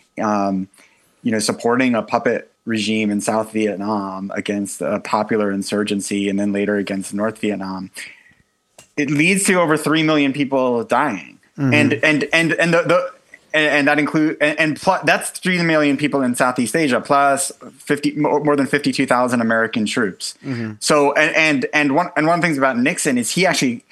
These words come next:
Speaker 1: he, he not, he, we now know that he actually sabotaged peace efforts at the end of Johnson's administration, like, secretly sabotaged them because he thought it would help him get elected. And he,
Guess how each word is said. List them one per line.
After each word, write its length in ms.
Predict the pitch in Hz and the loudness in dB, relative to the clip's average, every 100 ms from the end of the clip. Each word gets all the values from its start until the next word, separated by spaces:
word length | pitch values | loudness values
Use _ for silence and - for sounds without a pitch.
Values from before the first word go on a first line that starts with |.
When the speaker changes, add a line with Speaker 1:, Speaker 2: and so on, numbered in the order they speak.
| - - _ _ _ _ | -20 -20 _ _ _ _
Speaker 1:
he, 240 | - 185 170 | -2 0 2
he 80 | 196 | 4
not, 440 | 196 196 165 175 - | 4 2 0 -6 -8
he, 640 | 151 190 190 196 190 160 _ _ _ 165 | -4 0 0 0 -2 -6 _ _ _ -2
we 120 | 185 | 2
now 220 | 196 214 | 4 4
know 160 | 208 170 | 4 4
that 140 | 147 | 2
he 140 | 135 | 2
actually 220 | 160 - 131 | 0 0 0
sabotaged 920 | - 131 165 151 131 120 117 110 - _ | 2 2 2 2 2 2 2 -2 -6 _
peace 240 | - 190 - | -6 -2 -2
efforts 340 | 110 - 214 | -2 -4 -4
at 60 | 247 | -4
the 160 | 175 | -2
end 220 | 123 131 127 | -2 2 2
of 360 | 117 107 - - | 0 -4 -10 -4
Johnson's 520 | 123 120 123 123 107 | 0 0 0 -2 -2
administration, 800 | 113 117 107 - 123 127 113 95 | -2 -2 -2 -2 0 0 -2 -2
like, 180 | 104 - | -4 -4
secretly 440 | - 127 135 117 | -4 -2 -2 -2
sabotaged 580 | 113 117 117 113 107 104 | 0 0 0 -2 -2 -2
them 200 | 104 101 | -2 -2
because 300 | 104 110 104 | -4 -4 -4
he 160 | 110 107 | -4 -2
thought 160 | 113 | -2
it 20 | |
would 100 | 104 | -2
help 200 | - 107 | -6 -6
him 80 | 110 | -6
get 140 | 104 101 | -8 -6
elected. 440 | 110 123 113 107 | -4 -4 -4 -4
And 80 | 113 | -2
he, 160 | 123 | -2